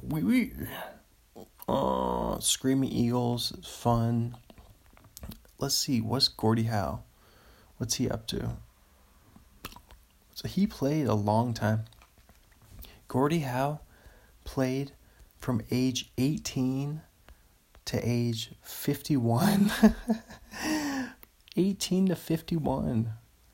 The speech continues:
So he played, what, how many is that? Thirty-two seasons?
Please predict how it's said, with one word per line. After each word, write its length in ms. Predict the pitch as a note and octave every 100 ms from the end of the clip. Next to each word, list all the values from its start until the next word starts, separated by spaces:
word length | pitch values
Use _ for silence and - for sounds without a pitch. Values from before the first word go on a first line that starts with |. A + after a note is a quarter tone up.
| _ _ _ - _ _ -
So 160 | -
he 200 | B2+ - E3+
played, 580 | - E3 F3 D#3+ D3 - - - - _ - - _ _ _ _ _ - _ _ - - - -
what, 280 | A#2 G2
how 140 | - B2+
many 180 | B2+ A#2+
is 120 | A2+
that? 240 | A2 A2+ - _ _ _ _ _ _ _ -
Thirty-two 1000 | - - B2+ C3+ D3 D3 - - B2 C#3+
seasons? 880 | C3 - - A#2 - D#3 F3 -